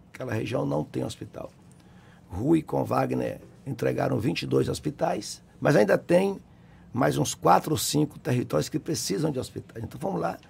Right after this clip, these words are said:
debater e ver se a gente consegue, junto com a bancada, buscar esses recursos. Então, são investimentos. A, a, a B R que o governo federal atual não fez entre Ilhéus e Itabuna, e que o estado da Bahia licitou e já começou a fazer.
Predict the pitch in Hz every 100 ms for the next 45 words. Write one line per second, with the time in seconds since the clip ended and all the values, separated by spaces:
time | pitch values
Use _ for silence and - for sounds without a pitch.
0 | - - - - - 147 147 - 147 160
1 | 175 165 143 135 117 101 127 - 151 -
2 | 151 113 127 131 143 151 - - - -
3 | 190 170 160 156 165 - 156 175 175 180
4 | - - - - 127 - 139 127 113 143
5 | - 110 - 120 - 170 180 - - -
6 | 170 170 185 180 143 151 175 - - -
7 | - - - - - - 117 143 139 -
8 | 135 135 127 104 139 131 123 110 113 143
9 | 135 151 113 110 - - - - - -
10 | 139 131 160 156 - 127 131 135 127 120
11 | 120 120 156 175 - 127 143 147 147 139
12 | 131 160 185 131 156 139 117 110 123 135
13 | - - - - - 120 131 123 - 131
14 | 135 127 117 113 127 131 120 - 123 127
15 | 135 160 180 - 190 - 185 - 165 131
16 | 127